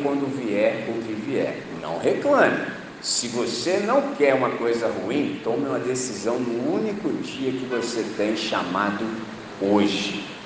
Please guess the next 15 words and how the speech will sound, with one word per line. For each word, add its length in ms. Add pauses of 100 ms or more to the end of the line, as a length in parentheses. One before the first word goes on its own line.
(120)
Pegou 220
a 20
visão? 420 (340)
Só, 200
Michelin, 500 (220)
por 100
que 100
que 80
eu 60
deveria 380
fazer 320
isso? 500 (280)
Se 140
liga 200
só. 280